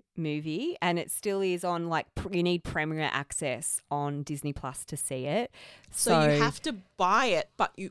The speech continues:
Speaker 2: also have to have a Disney subscription. So
Speaker 1: Yes.
Speaker 2: you kinda have to pay twice for it, which I feel is a little bit cheeky. <laughs>
Speaker 1: It is a little bit cheeky, but I also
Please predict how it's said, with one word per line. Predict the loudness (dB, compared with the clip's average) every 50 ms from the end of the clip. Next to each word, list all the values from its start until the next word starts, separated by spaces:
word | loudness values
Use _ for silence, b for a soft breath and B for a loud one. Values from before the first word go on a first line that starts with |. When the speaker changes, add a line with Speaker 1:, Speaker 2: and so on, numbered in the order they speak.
| _ _ -2
Speaker 2:
also | 0 0 0 -2 -2 -2
have | -2 -4 -6 -6 -4 -4 -4 -4 -6 -8
to | -8 -6
have | -2 -2 -2 -2
a | -2 -4
Disney | -8 -8 -10 -10 -10 -10 -10
subscription. | -10 -10 -10 -10 -8 -8 -8 -6 -8 -10 -10 -10 -12 -12 -10
So | -6 -2 0 0 2 2 2 2 0 2
Speaker 1:
Yes. | 2 0 0 0 -2 -6 -10 -12 -10
Speaker 2:
you | -6 -2
kinda | 0 0 2 2 0
have | -2 -4
to | -8
pay | -8 -4 -4 -4 -4
twice | -4 -4 -2 0 -2 -2 -4 -4
for | -4 -2 -2 -2
it, | -2 -4
which | -4 -6 -6 -4 -4 -2 -2 -4 -6 -8 B B B B B B B B B B B B B B B B B B B B B B B B _ _ _ _ _ _ _ _ 4
I | 4 4 4
feel | 4 4 4 4 4 4
is | 2 2
a | 2 2
little | 2 4 4 4 4 4 2 0 2
bit | 0 0 0 0 -4
cheeky. | -6 -2 0 2 2 2 0 0 0 0 2 2 2 2 0 -4 _ _ _ _ -4
<laughs> | -2 -2 0 0 0
Speaker 1:
It | 0 0
is | -2 -4 -2
a | -2
little | -2 0 0 0
bit | 0 0 -2
cheeky, | -2 -4 -4 -4 -6 -10 B B B B B
but | 4 6
I | 6 8
also | 8 8 6 6 4 0